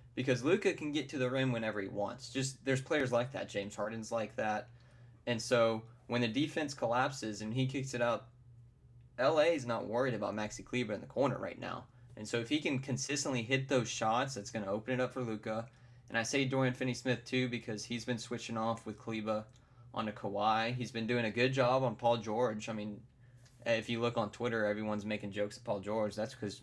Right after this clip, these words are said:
Finney-Smith's been playing some good defense on him. And if he can make his outside shots too. So I think Trey Burke, if they all just play their role and Luka continues his heroics, 'cause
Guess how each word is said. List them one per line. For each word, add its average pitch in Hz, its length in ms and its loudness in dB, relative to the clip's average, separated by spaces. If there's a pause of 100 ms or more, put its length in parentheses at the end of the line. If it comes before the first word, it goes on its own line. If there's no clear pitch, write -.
(120)
Finney-Smith's 113 420 -4
been 104 120 -6
playing 101 220 -4
some 98 140 -8
good 101 180 -2
defense 113 400 -6
on 104 220 0
him. 120 80 -10 (480)
And 110 100 -2
if 113 100 -4
he 190 120 0
can 202 120 2
make 143 140 4
his 131 160 2
outside 117 380 2
shots 113 260 0
too. 120 300 -2 (460)
So 113 280 2
I 113 80 2
think 135 220 -2
Trey 131 200 2
Burke, 127 480 0 (680)
if 123 160 0
they 180 220 4
all 147 240 6
just 139 240 -2
play 127 180 4
their 123 240 2
role 113 480 -2 (600)
and 107 220 0
Luka 120 420 2
continues 113 580 -6
his 113 200 -4
heroics, 107 640 0
'cause 101 320 -6